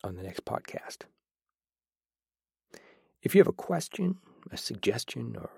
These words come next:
feedback about today's topic, or my next topic, or anything A S M R related, then please do send me an email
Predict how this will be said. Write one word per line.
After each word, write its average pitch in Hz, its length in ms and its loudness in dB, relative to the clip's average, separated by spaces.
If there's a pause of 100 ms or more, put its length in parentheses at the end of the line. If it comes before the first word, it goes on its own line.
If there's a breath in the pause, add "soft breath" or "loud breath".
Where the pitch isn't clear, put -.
(120)
feedback 98 600 -4
about 87 220 -6
today's 107 340 -2
topic, - 520 -6 (1120)
or 98 320 -6 (540)
my - 200 -4
next - 300 -6
topic, - 480 -6 (720 soft breath)
or - 180 -2 (260)
anything 175 520 0 (840)
A 113 100 2
S 110 120 -2
M 123 100 -2
R 107 100 -2
related, 90 400 -4 (1120 loud breath)
then 107 180 -8
please - 380 -6 (100)
do 110 180 2
send 113 260 -2
me 110 80 -2
an 104 80 -6
email 90 420 -10